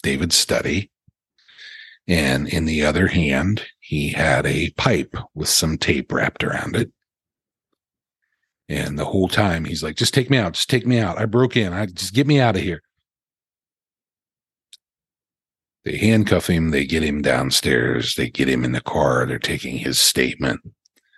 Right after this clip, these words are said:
David says, "The police insisted that I had an animal in the house. We went in and walked the entire house,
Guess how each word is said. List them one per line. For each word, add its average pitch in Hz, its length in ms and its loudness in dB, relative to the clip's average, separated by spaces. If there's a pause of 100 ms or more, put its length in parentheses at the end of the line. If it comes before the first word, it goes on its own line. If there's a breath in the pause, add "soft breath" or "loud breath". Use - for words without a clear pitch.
(1400)
David 64 300 -2
says, - 280 -2
"The - 100 -6
police 82 460 0
insisted 65 640 2
that 65 140 2
I 62 100 2
had 65 200 2
an 62 120 -2
animal 73 420 -2
in 67 60 -4
the 65 100 -2
house. 64 480 2
We 67 160 0
went 69 280 -2
in 71 200 0
and 65 240 0
walked 90 320 0
the 87 120 2
entire 73 460 0
house, 64 440 2